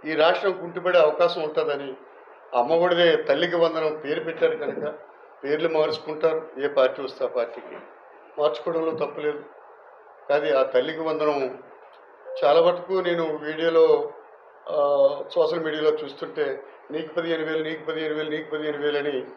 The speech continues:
ఇంచుమించు నలుగురు పిల్లలు ఉంటే, నలుగురికి అరవై వేల రూపాయలు ఇచ్చే అవకాశం ఉందని చెప్పేసి మీరే చెప్పారు. అది అమలు చేయమని,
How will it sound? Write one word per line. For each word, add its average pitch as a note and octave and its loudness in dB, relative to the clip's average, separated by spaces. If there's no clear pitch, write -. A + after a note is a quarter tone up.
ఇంచుమించు D#3+ -4
నలుగురు C#3+ -2
పిల్లలు D#3 2
ఉంటే, E3+ 0
నలుగురికి D#3+ -2
అరవై D3 2
వేల D3 2
రూపాయలు F3+ 2
ఇచ్చే - 0
అవకాశం D#3 4
ఉందని E3 2
చెప్పేసి D3+ -6
మీరే C#3 -2
చెప్పారు. C3 -6
అది A2 -4
అమలు C#3+ -10
చేయమని, E3 0